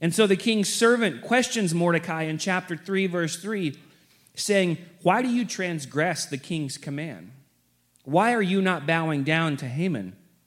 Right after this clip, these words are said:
And Mordecai's response as to why he wouldn't bow was simply because he was a Jew. And we can understand the contention here and the reasoning why Mordecai chose not to bow before Haman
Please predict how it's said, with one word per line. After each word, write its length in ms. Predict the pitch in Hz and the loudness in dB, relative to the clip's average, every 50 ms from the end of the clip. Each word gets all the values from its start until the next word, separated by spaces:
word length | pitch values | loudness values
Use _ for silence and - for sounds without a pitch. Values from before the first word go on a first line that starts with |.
| _ _ _ _ _ _ _ _ _ _ - - - - | _ _ _ _ _ _ _ _ _ _ -20 -20 -16 -4
And 100 | - 170 | 2 4
Mordecai's 500 | 196 214 226 233 214 - 208 208 208 - | 6 6 6 4 4 4 4 4 4 4
response 600 | 185 185 170 - - - 214 226 226 226 202 - | 2 0 0 -2 0 0 2 2 2 0 0 0
as 120 | 190 175 170 | -2 -4 -2
to 120 | - - | -2 -2
why 320 | 170 160 175 202 214 240 226 | -2 0 0 0 0 0 -2
he 180 | 190 196 214 | -2 -2 -4
wouldn't 420 | 214 196 208 214 185 180 156 151 147 | -4 -2 -2 -2 -4 -4 -8 -4 0
bow 280 | 180 190 202 202 190 | 0 2 2 2 -2
was 220 | 170 156 160 151 147 | -2 -2 -4 -4 -4
simply 360 | - - 202 185 175 175 165 | -4 -6 -6 -6 -4 -4 -6
because 800 | 156 147 151 147 - 180 175 151 127 117 120 120 - - - _ _ _ _ _ _ _ _ _ _ _ _ _ _ _ | -4 -4 -6 -6 -4 -4 -2 -2 -2 -4 -6 -10 -12 -16 -18 _ _ _ _ _ _ _ _ _ _ _ _ _ _ _
he 160 | _ 156 143 | _ -4 -4
was 160 | 131 123 120 | -2 -4 -4
a 60 | 117 120 | -6 -8
Jew. 340 | 123 131 175 208 143 90 - - - _ _ _ _ _ _ _ _ _ _ _ _ _ _ _ _ _ _ _ _ - _ _ _ _ - | -8 -6 -6 -6 -6 -8 -10 -18 -20 _ _ _ _ _ _ _ _ _ _ _ _ _ _ _ _ _ _ _ _ -20 _ _ _ _ -4
And 100 | 156 175 | 4 4
we 80 | 196 | 4
can 160 | 196 214 208 208 | 4 6 4 4
understand 840 | 202 196 196 196 196 - - 220 226 247 247 240 214 190 175 160 - - - - _ _ _ - | 4 4 4 2 2 0 -2 -2 -2 0 0 0 0 0 -2 -4 -8 -10 -20 -20 _ _ _ -14
the 180 | - 147 180 175 | -2 0 0 0
contention 680 | 180 - 202 196 185 - 247 269 262 - - 196 170 151 | 2 2 2 2 4 4 4 2 2 2 0 0 0 0
here 220 | 151 151 147 143 | 0 2 2 2
and 240 | 143 143 160 160 165 | 2 2 2 4 4
the 60 | 165 | 4
reasoning 680 | 160 156 170 202 226 247 226 202 220 196 175 156 151 147 | 2 4 2 2 2 2 2 2 2 2 2 2 2 2
why 220 | 170 180 190 196 | 2 2 2 2
Mordecai 640 | 185 175 180 190 196 190 185 190 - 185 170 165 170 | 2 2 2 4 2 2 0 -2 -2 0 2 2 2
chose 400 | 170 - - 202 202 202 185 165 | 0 -2 -2 2 4 4 4 4
not 300 | 170 175 175 175 165 175 | 2 2 0 0 0 -4
to 80 | - | -6
bow 260 | 156 147 175 185 196 190 | -2 0 0 2 2 2
before 380 | 165 160 151 - 175 165 151 | 0 -2 -2 -2 -4 -4 -2
Haman 520 | 143 165 202 214 202 170 143 135 131 131 | -2 -2 -2 0 0 -2 -2 -4 -6 -8